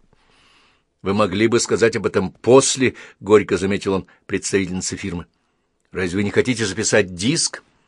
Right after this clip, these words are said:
Он не стал объяснять, до какой степени нервничает перед выступлением, однако всё сошло превосходно. Вступительное слово было кратко.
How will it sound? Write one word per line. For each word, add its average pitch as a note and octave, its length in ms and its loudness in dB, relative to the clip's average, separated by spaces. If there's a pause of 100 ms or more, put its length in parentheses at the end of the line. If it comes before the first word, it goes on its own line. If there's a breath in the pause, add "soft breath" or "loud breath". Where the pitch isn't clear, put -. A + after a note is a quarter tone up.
(580)
Он D#3 200 4
не F3 120 4
стал G3 300 4
объяснять, F3 560 2
до C3 100 -6
какой D3 280 -2
степени D3 400 -2
нервничает C#3+ 760 4
перед C3 180 -10
выступлением, A2+ 560 -4 (320 loud breath)
однако G3 400 4
всё F#3+ 180 2
сошло D3 280 -2
превосходно. G2 560 -6 (800)
Вступительное A2 640 -4
слово G#2 400 4
было G2 200 2
кратко. - 400 -2